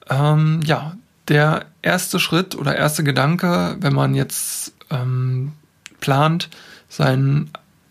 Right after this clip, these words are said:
seinen aktuellen Job im Angestelltenverhältnis zu beenden, sind natürlich das Abwägen der Optionen. Welche Optionen habe ich? Ich habe im Prinzip drei Optionen. Option eins,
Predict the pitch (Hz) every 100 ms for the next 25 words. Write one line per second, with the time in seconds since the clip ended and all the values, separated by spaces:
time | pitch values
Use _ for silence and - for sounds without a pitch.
0 | - 147 135 143 - 160 - 143 139 135
1 | 135 - 147 151 - 247 - 151 147 143
2 | - 147 147 147 147 139 - - - -
3 | - 143 143 - 156 165 170 - - -
4 | - _ - 143 147 143 - 147 147 -
5 | - 135 127 - - 143 135 135 143 -
6 | - - 131 - 170 135 - - 117 165
7 | - 202 - _ _ _ - - 147 139
8 | 135 127 127 - - - - - - -
9 | 160 147 123 147 - - 131 120 123 156
10 | - 180 220 330 - _ _ _ _ _
11 | _ _ _ _ - 147 - 143 143 135
12 | 185 208